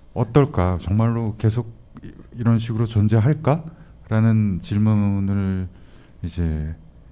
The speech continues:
하게 되었고, 어, 거기에서 조금 극단적으로 "미래에는 극장이 사라진다"라고 한번 그냥, 이거는 제가 어떤 선언을 하는, 하는 게 아니라 어떤 가정을 해보는 것이죠.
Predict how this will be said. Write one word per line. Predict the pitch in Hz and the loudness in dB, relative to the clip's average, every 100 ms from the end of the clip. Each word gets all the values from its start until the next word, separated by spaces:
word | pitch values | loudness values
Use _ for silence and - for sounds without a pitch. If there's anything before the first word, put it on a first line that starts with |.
| - - | -20 -6
하게 | 135 131 | -2 0
되었고, | 107 98 82 - 85 73 - - - - - - - - - - - | 2 2 2 -2 -6 -6 -10 -20 -20 -20 -20 -20 -20 -20 -20 -14 -4
어, | 95 92 90 71 55 - - - - - - - | -2 0 -2 -4 -10 -14 -14 -16 -18 -20 -20 -2
거기에서 | 110 107 117 113 143 78 - - - | 0 2 0 2 0 0 -8 -20 -8
조금 | 139 143 143 69 - | -4 2 2 0 -2
극단적으로 | 110 113 147 135 127 113 123 117 - - | 0 2 2 2 2 0 0 0 -4 -6
"미래에는 | 101 113 139 131 143 | 0 2 4 2 0
극장이 | 110 - 127 117 | -2 0 2 2
사라진다"라고 | - 156 170 139 107 107 104 - - - - 104 104 120 135 80 - - - - | 0 0 2 2 4 4 4 0 -16 -16 -6 -2 0 2 2 0 -6 -18 -20 -10
한번 | - 127 123 | -2 0 0
그냥, | - 107 110 107 80 - - - - - | 2 2 2 2 -2 -10 -20 -20 -20 -6
이거는 | 107 120 120 85 - 104 | -2 0 0 -4 -8 -10
제가 | - 107 107 | -2 0 0
어떤 | 101 101 113 107 | 0 -2 0 0
선언을 | - 151 156 143 | 2 2 2 2
하는, | 110 98 92 | 2 2 -2
하는 | 113 110 98 | -2 0 0
게 | 92 | 0
아니라 | 82 82 101 - - - | 0 0 -2 -4 -12 -8
어떤 | - 107 | -6 -2
가정을 | 95 104 127 123 120 117 113 113 | 0 4 4 4 2 2 4 6
해보는 | 107 147 123 87 | 4 4 4 2
것이죠. | 78 73 - 78 | -2 -8 -6 -6